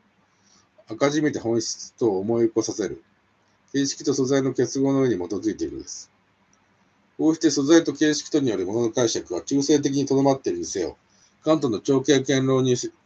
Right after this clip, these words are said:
超経験的にせよ、通りが良くなり自明となりました。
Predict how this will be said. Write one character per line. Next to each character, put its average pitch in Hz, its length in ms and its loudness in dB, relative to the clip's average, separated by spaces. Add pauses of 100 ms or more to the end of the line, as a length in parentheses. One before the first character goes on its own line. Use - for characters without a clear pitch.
超 156 220 6
経 120 200 4
験 120 220 2
的 120 160 -2
に 117 80 0
せ 120 140 0
よ、 92 160 0 (720)
通 151 160 6
り 156 100 6
が 131 80 4
良 120 80 4
く 113 80 2
な 90 120 -2
り 80 60 -8
自 82 140 -6
明 123 140 0
と 117 100 -4
な 117 80 0
り 110 60 0
ま 104 100 -2
し - 100 -12
た。 - 100 -20